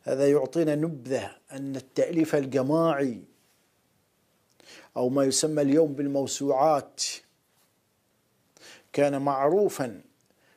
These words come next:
عندهم منذ القرن الخامس الهجري. وفي القرن الخامس الهجري هناك كتاب مشهور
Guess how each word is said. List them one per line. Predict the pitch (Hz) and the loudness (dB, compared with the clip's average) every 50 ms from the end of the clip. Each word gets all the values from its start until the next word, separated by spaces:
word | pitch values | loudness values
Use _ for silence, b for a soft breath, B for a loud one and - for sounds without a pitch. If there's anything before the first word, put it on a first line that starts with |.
| b b - | b b -8
عندهم | 135 139 147 143 135 151 143 139 156 156 151 - _ _ _ _ _ - | -4 -2 0 2 2 2 2 2 -2 -6 -8 -12 _ _ _ _ _ -18
منذ | 135 135 135 139 131 143 | -14 -12 -12 -8 -2 -2
القرن | 135 127 - - 147 143 135 131 | -2 -2 -2 -4 -4 -2 -2 -2
الخامس | 127 120 - - 147 147 135 123 127 120 - - - - - - - _ _ _ _ _ _ _ _ _ _ _ _ - _ _ _ - - | -6 -6 -6 -2 0 0 0 0 -4 -6 -6 -6 -6 -6 -8 -12 -16 _ _ _ _ _ _ _ _ _ _ _ _ -20 _ _ _ -14 -10
الهجري. | 127 113 104 107 147 143 135 131 117 113 107 - - - - - - _ _ _ _ _ _ _ _ _ _ _ _ _ _ _ _ _ _ _ _ _ _ _ _ _ _ _ b b b b b b b b b | -10 -8 -4 -2 -2 0 0 -2 -2 -4 -8 -14 -20 -20 -20 -20 -20 _ _ _ _ _ _ _ _ _ _ _ _ _ _ _ _ _ _ _ _ _ _ _ _ _ _ _ b b b b b b b b b
وفي | - 123 - | -4 -2 0
القرن | 151 156 - - 190 196 190 | 0 0 4 4 4 4 4
الخامس | 185 175 - 185 190 190 190 - - 170 | 0 0 2 4 2 2 2 -2 -6 -6
الهجري | 165 156 170 185 175 180 180 180 165 | -4 -4 -4 -4 -4 -2 0 0 0
هناك | 156 175 180 185 165 - - | 0 0 0 0 -2 -2 -4
كتاب | - 156 156 180 185 175 165 147 135 147 | -8 -2 4 4 6 6 6 4 0 -4
مشهور | 147 - - - - 160 165 156 139 123 120 - | -10 -10 -10 -10 -8 -6 -4 -4 -6 -6 -8 -16